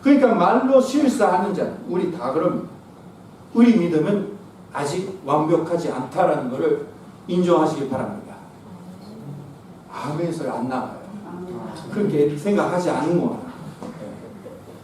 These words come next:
우리는 말, 어떻게 말을 하느냐에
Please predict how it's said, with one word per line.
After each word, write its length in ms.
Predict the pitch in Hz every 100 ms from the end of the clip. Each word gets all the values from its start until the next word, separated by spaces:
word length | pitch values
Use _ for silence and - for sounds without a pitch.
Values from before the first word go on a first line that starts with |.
| - - - -
우리는 520 | 214 185 196 190 - - - - - - - 156
말, 560 | 151 208 294 320 - -
어떻게 560 | 226 - - 359 320
말을 340 | 202 202 208 208
하느냐에 680 | 214 196 147 - 156 -